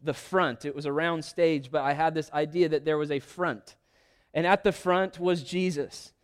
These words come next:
I didn't see his face. I just knew it was him from knowing him. And the, the, the presence that he gives me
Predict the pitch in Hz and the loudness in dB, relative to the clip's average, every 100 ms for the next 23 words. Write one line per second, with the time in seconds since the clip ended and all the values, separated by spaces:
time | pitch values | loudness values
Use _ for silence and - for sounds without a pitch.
0 | _ _ 151 180 170 175 180 147 - 175 | _ _ 0 2 0 0 0 0 0 2
1 | 175 180 - - 147 147 160 - 156 185 | 4 4 0 -4 -2 0 -4 -4 -2 2
2 | 185 160 139 170 156 127 - 147 151 165 | 2 0 -2 -4 -4 -6 -6 -6 -2 -2
3 | 156 143 135 123 127 127 120 135 123 - | -2 -2 -6 -6 -6 -8 -6 -4 -4 -6
4 | _ - 156 147 143 - 175 175 165 147 | _ -2 0 0 -4 -2 4 6 4 -2
5 | - 139 151 139 156 151 151 139 | -2 -2 -2 0 -2 -2 -6 -6